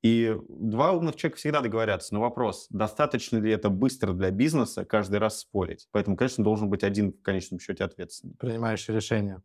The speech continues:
Speaker 1: Да.
Speaker 2: Да, согласен. По моему мнению, ответственность — это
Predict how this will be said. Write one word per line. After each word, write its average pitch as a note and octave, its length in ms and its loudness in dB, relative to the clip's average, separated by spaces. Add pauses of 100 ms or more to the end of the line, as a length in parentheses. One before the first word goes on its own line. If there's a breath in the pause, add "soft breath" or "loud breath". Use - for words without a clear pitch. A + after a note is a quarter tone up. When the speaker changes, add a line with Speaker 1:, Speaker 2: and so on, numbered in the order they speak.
(160)
Speaker 1:
Да. G2 260 0 (140)
Speaker 2:
Да, A2 320 2 (440)
согласен. G2+ 580 -4 (120)
По C#3+ 100 0
моему C#3 260 4
мнению, A#2 320 2
ответственность — B2+ 600 -2
это A#2+ 760 2